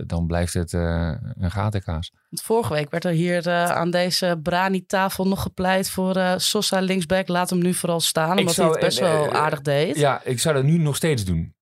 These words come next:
Speaker 2: En,
Speaker 1: Eh,
Speaker 2: en nu gewoon volledig door het, eh, Friese Elfsteden ijs
Speaker 1: ja, maar
Speaker 2: gezakt.
Speaker 1: ik zou hem volgende we-, ik zou hem volgende wedstrijd weer opstellen. Want Marta, eh, is niet veel beter. Eh,
Speaker 2: Jezus, maar dat is toch ook, dat is toch echt, eh,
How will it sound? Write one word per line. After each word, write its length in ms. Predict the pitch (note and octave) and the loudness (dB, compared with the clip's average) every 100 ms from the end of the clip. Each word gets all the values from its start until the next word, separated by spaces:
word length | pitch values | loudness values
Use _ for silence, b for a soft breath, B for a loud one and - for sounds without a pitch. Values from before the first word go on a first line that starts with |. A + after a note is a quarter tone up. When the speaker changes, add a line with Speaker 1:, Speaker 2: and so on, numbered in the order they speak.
| _ _ | _ _
Speaker 2:
En, 120 | - G#2+ | -2 0
Speaker 1:
Eh, 300 | G2 G2 - | 2 0 0
Speaker 2:
en 100 | F3+ | 0
nu 100 | F3 | 0
gewoon 200 | F#3+ F3+ | 0 -2
volledig 460 | - F#3 F#3 F#3 | -2 0 0 0
door 180 | F#3+ F#3 | -2 -2
het, 200 | F#3 - | -4 -2
eh, 220 | F#3 F#3 | 0 0
Friese 340 | F3+ G#3+ F#3 G2 | -2 -2 0 0
Elfsteden 420 | - - F3 D#3 | 0 0 0 2
ijs 160 | C#3+ - | 0 2
Speaker 1:
ja, 60 | |
maar 80 | D3+ | 4
Speaker 2:
gezakt. 280 | D#3 D3 D3 | 4 4 2
Speaker 1:
ik 100 | C3+ | 2
zou 140 | D#3 | 2
hem 100 | D3 | 2
volgende 280 | C#3+ E3 D3+ | 2 2 2
we-, 80 | D3+ | 0
ik 100 | - | 0
zou 140 | D3 | 0
hem 100 | C3 | 0
volgende 240 | C#3+ C#3+ C3+ | 2 2 2
wedstrijd 240 | C3+ A2 | 0 0
weer 180 | B2+ D3 | 2 0
opstellen. 500 | D3 - G#2 E2+ - | -2 -2 -2 -2 -2
Want 240 | G#2 G#2+ | -4 -2
Marta, 540 | A2 B2+ C3 C3+ B2+ - | 2 2 2 0 0 0
eh, 320 | A#2 A2+ - | 0 0 0
is 140 | G#2+ | 2
niet 180 | B2 C3+ | 2 2
veel 200 | - B2 | 2 0
beter. 380 | G#2+ C3+ F#2+ E2 _ _ _ _ _ - | 2 0 0 -6 _ _ _ _ _ -16
Eh, 160 | - F3+ | -2 2
Speaker 2:
Jezus, 300 | F3+ F2+ - | 4 2 0
maar 120 | D3 | 0
dat 160 | D3 D3+ | 0 0
is 80 | D3+ | -2
toch 220 | D#3 E3 | 0 0
ook, 240 | D#3+ - - | -2 -6 -8
dat 260 | D3+ D#3 | -4 -2
is 120 | D#3 | -2
toch 200 | - D#3 | -2 -2
echt, 280 | - D3+ - | -2 -2 -2
eh, 180 | - - | -4 -4